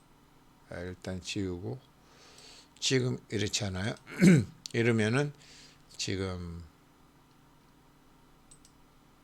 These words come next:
지금 여기서 이제 삼십 주 이동평균선 아래로, 아래로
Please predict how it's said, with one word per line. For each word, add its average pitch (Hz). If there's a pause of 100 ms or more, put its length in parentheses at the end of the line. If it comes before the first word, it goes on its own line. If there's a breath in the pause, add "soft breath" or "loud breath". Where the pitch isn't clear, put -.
(2500)
지금 117
여기서 117
이제 101 (260)
삼십 -
주 127
이동평균선 104
아래로, 95 (120)
아래로 104